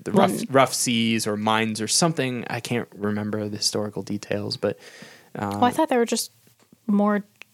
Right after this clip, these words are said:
Speaker 2: more resistance than they anticipated. And then
Speaker 1: Uh,
Speaker 2: nobody was where they were supposed to be. Like, I knew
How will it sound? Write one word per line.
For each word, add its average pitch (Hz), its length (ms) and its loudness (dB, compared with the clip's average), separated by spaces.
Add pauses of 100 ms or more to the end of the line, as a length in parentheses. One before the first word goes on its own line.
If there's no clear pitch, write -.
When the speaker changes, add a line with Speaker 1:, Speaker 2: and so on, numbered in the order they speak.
(220)
Speaker 2:
more 202 160 4
resistance 208 480 2
than 185 120 -2
they 175 80 -2
anticipated. - 720 -6 (840)
And 202 340 6
then 202 120 4
Speaker 1:
Uh, - 20 4
Speaker 2:
nobody 202 260 4
was 196 140 2
where 185 100 4
they 170 80 4
were 165 80 0
supposed - 460 -2
to - 40 -4
be. - 360 -2 (240)
Like, - 100 -6
I 175 60 0
knew 110 260 -2